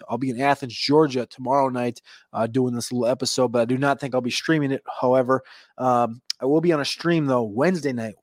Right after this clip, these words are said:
We'll stream this when I get home. When I get home from Georgia on Wednesday night, I will do a live stream.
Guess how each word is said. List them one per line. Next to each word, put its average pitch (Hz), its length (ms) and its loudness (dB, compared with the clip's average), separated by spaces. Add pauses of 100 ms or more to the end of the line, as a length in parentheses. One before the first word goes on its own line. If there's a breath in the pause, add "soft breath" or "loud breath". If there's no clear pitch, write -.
(140)
We'll 147 120 2
stream 160 280 -2
this 143 140 -4
when 123 100 -4
I 127 80 0
get 123 100 -2
home. 117 260 -6 (360 loud breath)
When 120 120 -2
I 139 100 2
get 131 120 -2
home 135 180 -4
from 120 160 -8
Georgia 123 540 0
on 117 160 -6
Wednesday 120 340 -4
night, 113 240 -6
I 117 60 -4
will 123 260 -2
do 123 160 -4
a 113 60 -6
live 117 420 -2
stream. 101 340 -10